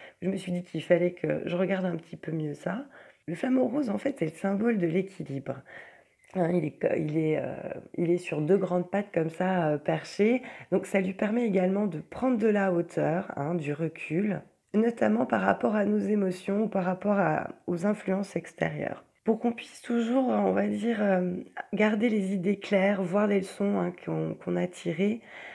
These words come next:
plutôt que de se laisser noyer justement sous les émotions. Il vient parler également de travail au niveau de l'ouverture du chakra du cœur, euh, de travail de libération et de guérison à ce niveau-là,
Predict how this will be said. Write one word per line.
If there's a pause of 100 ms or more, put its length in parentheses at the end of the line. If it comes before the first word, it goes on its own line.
(200)
plutôt
que
de
se
laisser
noyer
justement
sous
les
émotions. (340)
Il
vient
parler
également
de
travail
au
niveau
de
l'ouverture
du
chakra
du
cœur, (160)
euh,
de
travail
de
libération
et
de
guérison
à
ce
niveau-là,